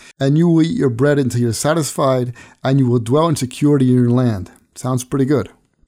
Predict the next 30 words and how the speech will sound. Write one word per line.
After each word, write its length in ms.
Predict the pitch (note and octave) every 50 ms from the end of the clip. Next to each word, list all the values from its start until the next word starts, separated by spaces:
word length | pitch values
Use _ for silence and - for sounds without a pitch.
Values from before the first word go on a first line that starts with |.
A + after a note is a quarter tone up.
| _ _ _
We 160 | C3 C3+ C3
see 300 | B2 - - - F3 F#3
from 240 | E3 - F3 D#3 C#3+
here 240 | C#3+ D#3 E3 D3 -
that 160 | - A#2 A2+
if 100 | A2+ F#2+
you 140 | B2 B2 A#2+
walk 300 | A#2+ C3+ D#3+ F3 E3+ -
in 80 | F3+ E3+
the 100 | D#3+ D#3+
way 180 | E3 E3 E3
of 80 | E3 D#3
the 80 | D#3+
Torah, 600 | D#3 - F3 G3 G3+ F#3+ D#3+ C#3+ C#3 C#3+ D#3 D#3 - _ - - - - - _
then 180 | - C3 C3 C#3+
all 140 | D#3 D#3+ D3+
the 80 | D3+
blessings 480 | C3 B2+ C#3 C#3 B2+ A#2+ - C3+ A#2+ A2+
are 60 | A#2+
gonna 200 | B2 A#2+ A2+ A2+
come. 440 | A2+ - A2 G2+ F2+ F#2 - - _ _ _ _ _
On 220 | - D#3 E3 E3 E3
the 100 | D#3 D3
other 260 | D3 D3 C#3+ C#3 B2
hand, 340 | A#2 A#2 A#2 A2+ G#2+ - -
Pasuk 320 | - D#3 C3 - B2+ -
twenty-one 500 | - C#3 C3+ B2+ B2+ B2+ C3 C3 B2+ B2
says 180 | A2+ A#2+ A#2 G#2
like 160 | A2+ A2 G#2
this, 380 | A2 G2 F2+ - - - -